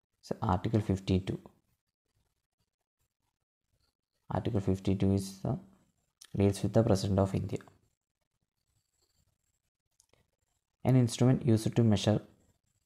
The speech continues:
Humidity is hygrometer. An instrument used to measure humidity is hygrometer. Man Booker Prize two thousand eighteen.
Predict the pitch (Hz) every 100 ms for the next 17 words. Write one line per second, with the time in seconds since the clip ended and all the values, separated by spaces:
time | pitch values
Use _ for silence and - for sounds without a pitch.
0 | _ 104 101 104 95 104 120 - 95 95
1 | 101 98 95 - - _ _ _ _ _
2 | 98 98 95 - 104 107 98 95 104 101
3 | 98 101 127 - - _ _ _ _ -
4 | 95 98 95 107 113 101 95 95 92 92
5 | 95 110 - _ _ _ _ _ _ _
6 | _ _ _ _ _ _ _ _ _ _
7 | _ _ _ _ _ _ _ _ _ _
8 | _ _ _ _ _ _ _ _ _ _
9 | _ _ _ _ 113 120 135 113 - 113
10 | 113 120 131 - 104 104 104 107 98 95
11 | 101